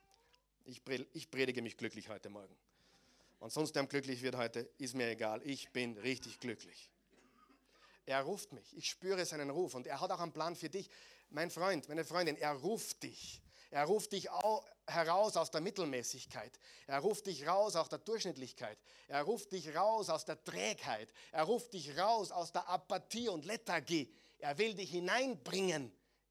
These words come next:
ins Leben des Meers mit Dopp-, na, mit H. M E H R und ins Leben der Fülle. Bewege dich dorthin. Wasch dein Gesicht, salbe dich,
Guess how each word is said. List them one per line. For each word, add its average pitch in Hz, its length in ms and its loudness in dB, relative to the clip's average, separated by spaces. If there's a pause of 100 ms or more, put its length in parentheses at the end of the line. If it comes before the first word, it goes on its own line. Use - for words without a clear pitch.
(140)
ins 135 420 -8 (280)
Leben 147 520 -2
des - 180 -10
Meers 139 720 -6
mit 117 140 -14 (300)
Dopp-, 156 300 0 (580)
na, 131 140 -6
mit 120 200 -10 (160)
H. 117 280 -8 (2750)
M 139 200 0
E 135 240 -4
H 123 200 -4
R 127 300 -2 (360)
und 127 160 -6
ins 123 180 -4
Leben 123 440 -2 (340)
der 120 260 0
Fülle. 120 320 -2 (160)
Bewege 143 580 2
dich 139 380 -6 (100)
dorthin. 123 600 -4 (760)
Wasch 147 380 2
dein 196 160 4
Gesicht, - 560 -6 (560)
salbe 175 640 4
dich, 170 500 -4